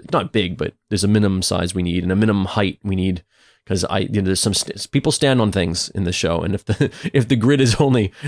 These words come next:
two and a half meters, I'm gonna be bumping my head. Uh, and, and also to coincide with a possible tour to Manila and possible tour to Taipei around the same time.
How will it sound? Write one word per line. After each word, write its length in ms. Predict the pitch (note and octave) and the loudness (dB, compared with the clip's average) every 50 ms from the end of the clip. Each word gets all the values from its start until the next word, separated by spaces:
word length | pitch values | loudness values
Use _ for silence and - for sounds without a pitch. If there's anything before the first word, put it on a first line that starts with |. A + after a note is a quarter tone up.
| - - | -6 -2
two 140 | - D3+ | 2 2
and 80 | B2+ B2 | 4 4
a 40 | A#2+ | 4
half 260 | - C#3 A#2+ A2 - | 4 2 2 2 2
meters, 340 | A2+ A2+ G#2 F#2+ F#2 F#2+ G2 | 2 4 4 4 2 2 2
I'm 100 | G#2 A2+ | 4 4
gonna 120 | A2 G#2 | 4 4
be 100 | F#2+ G#2 | 2 2
bumping 320 | F#2 F2+ G#2 G2 - G2+ F#2+ | 2 2 0 0 0 0 0
my 140 | F2+ F2+ | 0 0
head. 260 | F2+ F#2+ F#2 D2 D2+ - _ _ - - - - - - - - _ _ - | 2 2 0 0 -2 -6 _ _ -20 -20 -20 -20 -20 -20 -20 -20 _ _ -2
Uh, 600 | A2 G#2 G#2 G#2 G#2 G2+ G2+ G2+ G2 G2 G2 F2+ - _ _ _ _ _ _ _ _ _ _ _ _ | 0 2 4 4 4 4 4 4 4 4 2 0 -2 _ _ _ _ _ _ _ _ _ _ _ _
and, 320 | - C3+ C3 C3 C3 A2+ - - - | 0 2 4 4 2 2 -2 -4 0
and 140 | C3 C3 C#3 | 2 4 4
also 420 | C#3+ D3+ - D3+ C#3+ C3 A#2+ A2 | 4 4 4 4 4 6 6 4
to 200 | F#2+ - - A#2+ | 2 0 -2 -2
coincide 500 | - - B2+ A#2+ A2+ - A#2+ G#2 G#2 G#2+ | 0 2 2 2 2 2 2 2 2 2
with 260 | F#2+ G2+ G2+ - - - | 2 2 0 0 -2 -8
a 40 | - | -10
possible 680 | - - - - A#2+ B2 B2 A#2+ - C#3 B2 A2+ B2+ B2 | -6 -4 0 2 4 4 4 2 2 0 0 2 0 0
tour 380 | B2 - - C#3 B2+ C3 C3 | 0 0 0 2 4 4 2
to 140 | C3 - - | 2 0 0
Manila 640 | B2 A#2+ B2 B2 B2+ B2+ C3+ C3+ C#3 D3+ D3+ C#3+ - | 2 2 4 4 4 4 4 4 4 2 0 -2 -4
and 180 | - A2+ A2 - | -6 -6 -6 -6
possible 560 | - - A2+ A#2+ B2 B2 - - A#2+ B2 B2 | -4 0 0 2 2 2 0 -2 -2 -2 -2
tour 300 | - - C3+ B2 B2 B2 | 0 0 2 2 2 2
to 100 | A#2+ - | 0 -4
Taipei 520 | - - A#2+ A#2 A2+ - A#2+ A#2 A#2 B2 B2+ | -6 -4 -2 -2 -2 0 0 0 2 4 4
around 200 | A2 G2+ G#2 G#2 | 4 4 2 2
the 60 | G2 | 0
same 220 | - - G#2+ G#2 G2 | 0 0 0 0 0
time. 360 | - A2+ G#2+ A2+ C3 B2+ | 0 0 0 0 0 -2